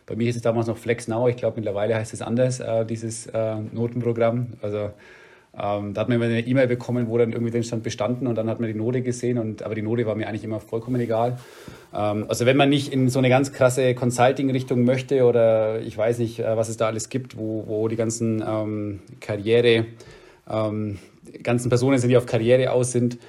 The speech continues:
ähm, dann reicht es eigentlich, wenn man seinen Studienabschluss hat. Und dann ist es viel wichtiger, dass man einfach sein, sein Netzwerk hat und dass man vor allem Spaß dabei hat, was man macht. Und ich glaub, das ist auch im Job immer das Entscheidende, dass man sich mit dem, was man macht, auch wirklich identifizieren kann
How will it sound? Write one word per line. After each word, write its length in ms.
ähm, 540
dann 180
reicht 260
es 100
eigentlich, 240
wenn 100
man 140
seinen 240
Studienabschluss 760
hat. 140
Und 60
dann 100
ist 60
es 100
viel 180
wichtiger, 320
dass 140
man 160
einfach 240
sein, 320
sein 160
Netzwerk 340
hat 160
und 80
dass 140
man 100
vor 120
allem 220
Spaß 580
dabei 260
hat, 160
was 160
man 120
macht. 280
Und 100
ich 100
glaub, 140
das 140
ist 80
auch 100
im 120
Job 200
immer 160
das 100
Entscheidende, 580
dass 160
man 120
sich 240
mit 180
dem, 260
was 180
man 140
macht, 240
auch 140
wirklich 240
identifizieren 680
kann 340